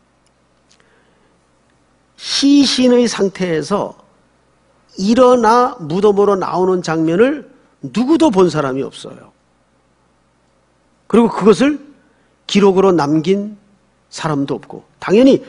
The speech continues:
본 사람이 없으니 남길 수가 없었겠죠. 이제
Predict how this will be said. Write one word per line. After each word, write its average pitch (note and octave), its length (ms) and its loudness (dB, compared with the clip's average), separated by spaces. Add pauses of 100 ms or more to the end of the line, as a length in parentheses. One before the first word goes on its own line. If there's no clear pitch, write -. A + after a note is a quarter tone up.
(140)
본 F3+ 180 2
사람이 E3+ 320 2
없으니 D#3+ 440 0 (260)
남길 D3 320 0
수가 D#3 200 -6
없었겠죠. - 600 -10 (1800)
이제 B3+ 340 -4